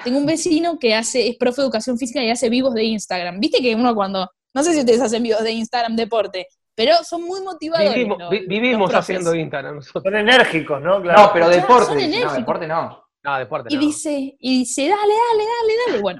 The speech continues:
Speaker 1: cuestión lo tengo acá arriba. <laughs> Así que entre el taladro y el profe de educación física de vivo de Instagram, que motiva mucho a la gente, te digo, tengo un, un vecindario un poco ruidoso.
Speaker 2: Estarías necesitando un aislamiento del aislamiento.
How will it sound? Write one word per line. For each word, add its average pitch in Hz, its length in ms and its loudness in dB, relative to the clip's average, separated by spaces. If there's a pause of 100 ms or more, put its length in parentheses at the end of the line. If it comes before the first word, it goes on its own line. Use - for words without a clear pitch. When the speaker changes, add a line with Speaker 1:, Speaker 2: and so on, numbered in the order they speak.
Speaker 1:
cuestión 233 280 -2
lo 285 100 -2
tengo 254 160 -2
acá 240 120 -2
arriba. 269 340 -2
<laughs> - 800 -14
Así - 220 0
que 294 100 0
entre 240 280 4
el 233 120 2
taladro 220 540 2
y 196 60 -2
el 240 120 -8
profe 392 220 -10
de 359 60 -4
educación 254 420 -4
física 262 260 -6
de 208 140 -2
vivo 269 220 -2
de 233 120 -6
Instagram, 180 540 -10
que 190 120 -8
motiva 294 440 0
mucho 302 240 0
a 254 40 2
la 214 120 -2
gente, 311 480 -4 (500)
te 190 60 -6
digo, 262 200 0
tengo 262 280 -2
un, 240 280 -2
un 240 140 -4
vecindario 240 540 2
un 262 80 2
poco 254 200 2
ruidoso. 208 480 -2 (880)
Speaker 2:
Estarías 262 400 4
necesitando 262 580 2
un 254 80 4
aislamiento 226 680 2
del 196 180 2
aislamiento. 185 920 0